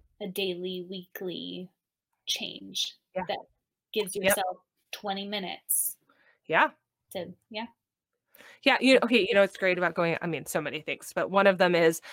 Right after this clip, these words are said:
Speaker 2: like, if you take your kid, like, maybe self-care because you have a couple kids around,
Speaker 1: Mm-hmm.
Speaker 2: hard, okay? Take them with you, goodbye, you know, and, like, r-, set them f-, loose on the bike
Speaker 1: Mm-hmm.
Speaker 2: path or wherever you are, in your yard,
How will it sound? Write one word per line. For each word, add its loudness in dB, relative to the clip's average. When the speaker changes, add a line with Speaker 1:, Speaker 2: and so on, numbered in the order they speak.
Speaker 2:
like, 2
if 2
you 8
take 2
your -2
kid, -4
like, 0
maybe 2
self-care 2
because -4
you -2
have 0
a -16
couple -8
kids -4
around, 2
Speaker 1:
Mm-hmm. -10
Speaker 2:
hard, 6
okay? 2
Take 0
them 4
with 0
you, 2
goodbye, 4
you 0
know, 6
and, 2
like, 4
r-, -8
set 0
them 2
f-, -6
loose 2
on 4
the 4
bike 4
Speaker 1:
Mm-hmm. 4
Speaker 2:
path 2
or 0
wherever 2
you 2
are, 4
in -6
your -4
yard, 6